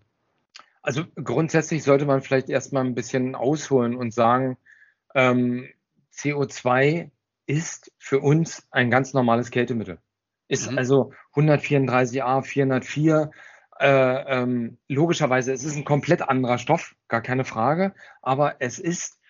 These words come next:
Speaker 1: für uns Kälteanlagenbauer, ist es ein anderes Kältemittel. Natürlich haben wir, gerade bei C O zwei, komplett andere Druckverhältnisse. Das muss man halt einfach wissen. Genauso, wenn du jetzt den,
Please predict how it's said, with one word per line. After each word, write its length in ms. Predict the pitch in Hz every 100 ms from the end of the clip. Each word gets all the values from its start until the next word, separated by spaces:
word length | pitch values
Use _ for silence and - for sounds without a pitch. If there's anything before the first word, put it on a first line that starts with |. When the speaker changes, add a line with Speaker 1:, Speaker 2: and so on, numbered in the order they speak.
| _ _ -
Speaker 1:
für 220 | - 143
uns 480 | 165 196 220 - -
Kälteanlagenbauer, 1120 | 131 147 147 135 135 135 131 123 127 127 - _ _ -
ist 160 | 139 147
es 140 | 139
ein 140 | 127
anderes 340 | 131 127 127 -
Kältemittel. 540 | 131 127 113 95 87 _ _ _ _ -
Natürlich 560 | 131 - 160 165 -
haben 380 | 117 139 175 185
wir, 420 | 160 180 196 202 _
gerade 220 | - 110 110
bei 160 | 117
C 160 | - 135
O 100 | 131
zwei, 540 | 107 - 113 135 165 - - _ _ _ -
komplett 480 | 135 123 147 151 -
andere 320 | 135 147 139
Druckverhältnisse. 880 | 123 135 - 143 117 107 92 - - _ _ -
Das 200 | 131 -
muss 200 | 151 -
man 140 | 147
halt 140 | 135 135
einfach 340 | 123 123 123
wissen. 400 | 127 127 98 - _ _ - - - _
Genauso, 800 | - 113 117 156 170 196 196 180 131
wenn 160 | 139
du 100 | 143
jetzt 320 | 139 139 -
den, 460 | 135 131 131 120